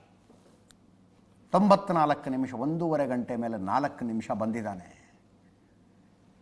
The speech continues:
ಹೆಂಗೋ ಹತ್ತಿ ಕೂತ್ಕೊಂಡ ಅಂತ ಅನ್ಕೊಳ್ಳಿ, ಅಲ್ಲಿನ ಭದ್ರತೆ ಅಷ್ಟು ಸರಿಗಿರ್ಲಿಲ್ವೋ ಏನೋ,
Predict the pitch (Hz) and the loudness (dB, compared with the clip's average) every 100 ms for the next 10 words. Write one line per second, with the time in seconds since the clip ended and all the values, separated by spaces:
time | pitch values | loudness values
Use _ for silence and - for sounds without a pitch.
0 | _ _ _ _ _ - 214 269 311 226 | _ _ _ _ _ 2 8 12 12 12
1 | 233 269 - - 277 294 262 208 208 208 | 8 4 4 6 6 8 8 6 4 2
2 | 175 143 101 - - - _ - - - | 2 0 -2 -12 -20 -20 _ -14 -12 -2
3 | 110 117 120 95 117 127 123 117 107 - | 0 2 2 0 -4 -2 -2 -2 -4 -6
4 | 120 117 98 104 104 101 95 92 95 104 | -6 -4 -4 -4 -4 -4 -6 -6 -6 -6
5 | 87 87 | -8 -12